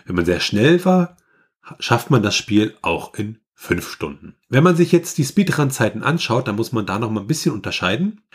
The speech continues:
weil man konnte ja da bei Evo seinen Charakter weiterentwickeln. Man konnte ein Dinosaurier werden, man konnte ein Vogel werden, man konnte ein Säugetier werden, et cetera, et cetera. Und bei einem Dinosaurier liegen die Zeiten ungefähr bei zweiundvierzig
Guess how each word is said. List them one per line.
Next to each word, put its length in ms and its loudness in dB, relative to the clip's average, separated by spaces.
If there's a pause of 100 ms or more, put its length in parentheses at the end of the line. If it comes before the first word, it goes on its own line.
(400)
weil 120 4
man 140 4
konnte 240 4
ja 160 6
da 400 2
bei 220 -2
Evo 400 2
seinen 320 0
Charakter 500 0
weiterentwickeln. 560 -2
Man 100 -6
konnte 240 -4
ein 120 -6
Dinosaurier 680 2
werden, 220 0
man 100 -4
konnte 240 -4
ein 100 -6
Vogel 360 4
werden, 180 0
man 100 -6
konnte 220 -4
ein 140 -6
Säugetier 540 0
werden, 360 -4 (480)
et 140 -4
cetera, 400 -2
et 100 -14
cetera. 540 -4 (220)
Und 320 0
bei 100 0
einem 120 0
Dinosaurier 680 4
liegen 360 0
die 120 -2
Zeiten 420 -2
ungefähr 800 2 (400)
bei 280 0
zweiundvierzig 1400 0